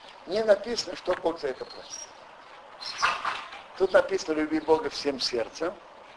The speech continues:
всей душой и всем имуществом". Во второй главе написано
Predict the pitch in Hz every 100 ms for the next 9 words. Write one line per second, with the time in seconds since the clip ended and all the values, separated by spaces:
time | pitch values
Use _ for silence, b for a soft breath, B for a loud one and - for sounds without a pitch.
0 | - - 170 - 135 - 123 135 - -
1 | - - - 269 349 - - - - 208
2 | 160 - - - - - - - - B
3 | B - 147 - 175 180 185 175 175 180
4 | 180 - - - 220